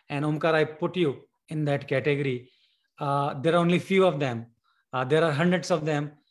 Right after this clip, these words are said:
uh, who can share the philosophy and inspire us and educate us. But, uh, what we aspire to be an Omkar who lives the philosophy. And with whole heart, I say that, and I'm going to miss you.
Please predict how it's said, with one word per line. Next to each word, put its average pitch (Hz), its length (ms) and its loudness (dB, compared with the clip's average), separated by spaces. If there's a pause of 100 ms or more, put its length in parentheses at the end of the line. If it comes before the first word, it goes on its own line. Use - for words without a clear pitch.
(200)
uh, 143 240 -4
who 147 680 -4 (260)
can 139 140 -4
share 175 280 2
the 170 100 0
philosophy 147 760 -4
and 131 420 -6
inspire 156 640 -2
us 139 220 -4
and 139 100 -6
educate 135 420 -6
us. 143 200 -8 (680)
But, 139 400 -4
uh, 151 160 2 (300)
what 175 180 0
we 180 160 4
aspire 165 640 -2 (360)
to 151 100 -4
be 147 160 -2
an 151 100 0
Omkar 127 540 -4 (240)
who 143 100 -8
lives 135 320 0
the 135 100 -6
philosophy. 120 640 -10
And 127 420 -8 (280)
with 147 100 -4
whole 160 180 4
heart, 160 280 2
I 151 80 2
say 151 220 0
that, 143 360 -2
and 131 240 -6 (420)
I'm 131 180 -2
going 135 140 -2
to 135 80 -4
miss 123 220 -6
you. 120 220 -6